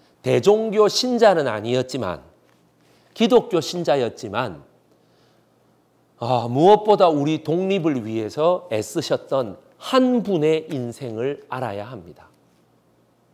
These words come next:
그분의 인생은 바로 우사 김규식이라는 사람입니다. 독립운동의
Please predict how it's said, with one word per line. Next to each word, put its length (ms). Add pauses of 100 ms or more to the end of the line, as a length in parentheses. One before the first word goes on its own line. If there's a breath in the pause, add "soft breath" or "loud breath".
(800)
그분의 460
인생은 400
바로 460 (120)
우사 520 (240)
김규식이라는 1160
사람입니다. 640 (2250 soft breath)
독립운동의 540